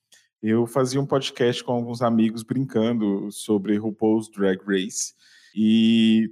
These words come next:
teve carnaval, e aí, pimba, nasceu a Dimitra. E eu faço podcast, num podcast chamado Hora Queer, que já chamou H Q da Vida, e, e nesse podcast a gente trabalha com pautas L G B Ts e tudo mais,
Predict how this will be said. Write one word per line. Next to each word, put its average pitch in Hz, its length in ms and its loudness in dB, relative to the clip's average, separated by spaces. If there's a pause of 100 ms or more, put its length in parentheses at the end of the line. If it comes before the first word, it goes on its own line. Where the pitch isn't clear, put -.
(100)
teve 107 220 0
carnaval, 123 1000 0
e 143 220 2
aí, 143 440 2 (520)
pimba, 156 280 0
nasceu 139 680 0
a 117 100 -2
Dimitra. 113 560 -4 (580)
E 120 380 2
eu 143 400 2
faço 147 260 0
podcast, 135 720 -4
num 123 120 -6
podcast 120 420 -2
chamado 123 300 -2
Hora 139 180 2
Queer, 165 600 -2
que - 80 -16
já 165 120 -4
chamou 139 480 0
H 117 200 0
Q 117 140 -2
da 117 120 2
Vida, 127 480 -4 (380)
e, 170 400 2
e - 20 -2
nesse 190 320 0
podcast 165 720 0
a 147 40 0
gente 147 260 -6
trabalha 127 420 -2
com 127 200 -14
pautas 113 480 -4
L 113 180 -2
G 123 140 -2
B 147 120 -2
Ts 135 580 2
e 117 60 -10
tudo 131 240 -4
mais, 131 480 -2